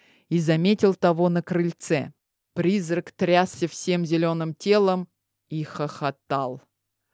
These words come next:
«Ха-ха, видел бы тебя сейчас, верховный маг!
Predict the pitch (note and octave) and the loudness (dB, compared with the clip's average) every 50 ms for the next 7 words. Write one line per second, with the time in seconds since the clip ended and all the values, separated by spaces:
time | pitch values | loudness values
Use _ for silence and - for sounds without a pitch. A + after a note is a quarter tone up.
0 | _ _ _ - - A3+ A3 G#3 G3+ G3+ F#3+ G3+ F#3+ F3+ F#3+ D4 A3 G3+ D#3+ E3 | _ _ _ -6 -2 2 4 6 6 6 6 6 6 6 6 6 4 4 2 2
1 | D#3+ D#3+ D#3 D#3 E3+ E3+ E3 D#3 E3+ E3+ D#3 - F3 E3+ D#3+ E3 D#3+ D3+ - - | 2 2 4 4 4 4 6 6 4 4 4 4 4 4 6 6 4 4 2 -2
2 | E3 D3+ - - E3 D#3 D3 - D#3+ D#3+ E3 D#3 - - E3+ E3 D#3+ D3+ D3+ E3 | -6 -2 2 2 2 2 2 0 0 2 2 2 2 2 2 2 2 2 0 0
3 | E3+ E3 E3 E3 D#3+ D#3+ D#3+ D#3 D3+ D3+ D3+ D3+ D3 - - - | 0 0 2 2 2 2 2 2 2 0 0 -2 -4 -8 -12 -20